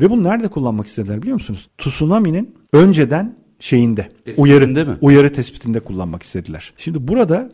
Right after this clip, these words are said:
Speaker 1: enteresan bir durum var. Denizdeki büyük dalga hakkında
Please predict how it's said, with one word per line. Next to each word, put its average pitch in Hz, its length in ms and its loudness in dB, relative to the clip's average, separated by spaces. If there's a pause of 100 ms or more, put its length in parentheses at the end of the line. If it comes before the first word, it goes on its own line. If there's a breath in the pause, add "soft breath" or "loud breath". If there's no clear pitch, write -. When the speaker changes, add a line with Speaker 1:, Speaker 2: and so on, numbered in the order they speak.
Speaker 1:
enteresan 147 540 -2
bir 156 40 -6
durum 165 240 -4
var. - 220 -8
Denizdeki 165 720 0
büyük 123 380 -2
dalga 127 340 4
hakkında 123 560 -4